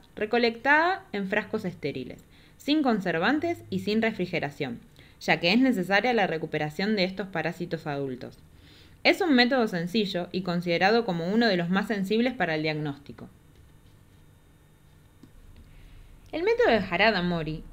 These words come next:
o cultivo en papel de filtro, está basado en la utilización de heces frescas sobre un papel de filtro, la cual se colocan en un tubo cónico o en una placa de Petri con agua para embeber dicho papel. Este material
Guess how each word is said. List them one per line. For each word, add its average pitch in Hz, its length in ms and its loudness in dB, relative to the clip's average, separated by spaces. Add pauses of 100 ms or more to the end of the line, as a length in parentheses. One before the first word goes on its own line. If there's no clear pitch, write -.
o 175 120 -2
cultivo 165 440 -2
en 160 100 -6
papel 165 300 -4
de 190 100 -2
filtro, 190 460 -4 (320)
está 320 260 0
basado 403 340 0
en 277 80 0
la 254 60 2
utilización 190 680 0
de 220 120 4
heces 220 240 -2
frescas 262 560 -4
sobre 190 320 -2
un 220 80 2
papel 190 300 -2
de 165 80 -4
filtro, 143 420 -10 (420)
la 214 140 -2
cual 208 180 2
se 180 120 -6
colocan 226 380 -2
en 214 160 0
un 220 140 0
tubo 226 260 0
cónico 247 540 -2
o 202 80 -6
en 214 80 -2
una 220 220 2
placa 196 280 -2
de 214 120 0
Petri 240 440 -2
con 214 260 -2
agua 214 240 4
para 190 160 0
embeber 175 320 0
dicho 170 240 -6
papel. - 340 -10 (800)
Este 392 200 2
material 220 600 0